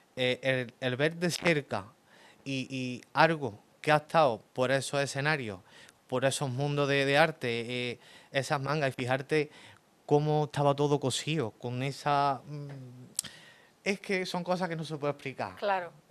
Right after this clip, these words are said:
Speaker 1: Es que son sentimientos
Speaker 2: Te
Speaker 1: realmente.
Speaker 2: emociona incluso.
Speaker 1: Sí, sí, desde luego, porque es que son cosas como el que ve a la Macarena, ¿no? En Sevilla.
Speaker 2: Claro.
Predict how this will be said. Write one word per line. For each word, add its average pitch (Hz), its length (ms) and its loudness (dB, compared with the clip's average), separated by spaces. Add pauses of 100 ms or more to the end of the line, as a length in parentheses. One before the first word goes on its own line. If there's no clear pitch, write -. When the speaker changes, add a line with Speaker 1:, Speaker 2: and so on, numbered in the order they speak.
Speaker 1:
Es 143 140 -4
que 165 160 -4
son 160 280 -4
sentimientos 156 760 0
Speaker 2:
Te 170 60 2
Speaker 1:
realmente. 143 280 2
Speaker 2:
emociona 202 560 2
incluso. 254 480 -2
Speaker 1:
Sí, 131 140 0
sí, 127 220 0
desde 120 240 2
luego, 135 260 4
porque 120 260 -2
es 113 60 -6
que 139 160 -2
son 139 220 -4
cosas 135 280 2
como 143 200 0
el 131 60 0
que 120 100 -4
ve 120 80 2
a - 20 4
la 127 80 2
Macarena, 131 460 0
¿no? 139 100 -4
En 131 60 -6
Sevilla. 175 340 -4
Speaker 2:
Claro. 214 420 6